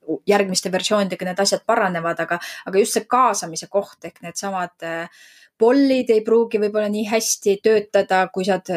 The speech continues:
selle brauseri põhiselt ja, ja siis, äh, Zoomi puhul märkasin seda, et nüüd praegu ei ole, hästi ei töötanud see, et kui muidu saan gruppidesse inimesi jagada, et ja siis on see võimalus, et, et inimesed ise valivad, millisesse gruppi nad tahavad minna,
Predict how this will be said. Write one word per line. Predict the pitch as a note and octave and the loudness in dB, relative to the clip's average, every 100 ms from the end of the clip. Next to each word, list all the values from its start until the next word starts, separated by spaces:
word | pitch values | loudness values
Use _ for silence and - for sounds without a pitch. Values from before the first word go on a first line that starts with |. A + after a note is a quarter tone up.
| E3+ | -2
selle | F#3 F3+ | -4 -2
brauseri | G#3 G#3 G3 F#3+ F3+ | 0 2 2 0 0
põhiselt | F#3+ G3 F3+ F3+ F3 _ | 0 0 0 -2 -4 _
ja, | F3 E3+ E3+ - | -4 -2 -2 -2
ja | F3 | -4
siis, | E3+ F3+ - - | -4 -2 0 0
äh, | F3+ - - - - F3 E3+ | -4 -8 -16 -18 -12 -8 -2
Zoomi | F#3+ A3 G3+ | 2 2 2
puhul | G3 F3+ | 0 0
märkasin | F3+ F#3+ - F3+ F3 | 0 -2 -2 -4 -2
seda, | G#3 G3+ F#3+ F3 | 0 2 2 2
et | E3 - - | 0 -6 -12
nüüd | E3+ | -4
praegu | G3 F#3+ F3+ E3+ | 0 0 0 -2
ei | E3+ | 0
ole, | F3 F3 D#3 - - F#3+ | 0 -2 -4 -10 -10 -2
hästi | G3 - F#3+ | 0 2 0
ei | |
töötanud | E3+ F#3 - F3 | 2 0 0 -4
see, | - G3 F3+ | 0 0 0
et | - | -2
kui | - F3+ F3 F3 E3+ - | -4 -2 0 0 -2 -2
muidu | F#3+ F#3+ F3+ A2+ - _ _ _ - | -2 2 2 0 -4 _ _ _ -10
saan | C#3+ F3+ F3 | -2 -2 2
gruppidesse | D#4 D#4 F#3+ G3 G3+ | 0 0 0 0 2
inimesi | G3 F3+ F#3+ | 0 0 2
jagada, | G3 F3 F3 E3 | 2 0 0 -2
et | - | 0
ja | C#3 F3 | 0 2
siis | F3 F3 | 0 -2
on | F#3 F3 | -2 0
see | F#3+ | 2
võimalus, | G3 F3 F3 F3 | 2 0 -4 -6
et, | - - | -12 -10
et | E3+ | -4
inimesed | G#3 F#3+ F3 | 0 -2 -2
ise | G3+ G3 | 0 2
valivad, | G#3 A3 F#3 D3+ | 4 2 0 -4
millisesse | F3 F#3 F3 E3+ | -4 -4 -2 -2
gruppi | F3+ A3+ A#3 F#3 | 2 0 0 -4
nad | E3 D#3 | -4 -2
tahavad | G3 F#3+ E3+ A#3+ | -2 0 0 0
minna, | F4 C4+ E3+ | 2 0 0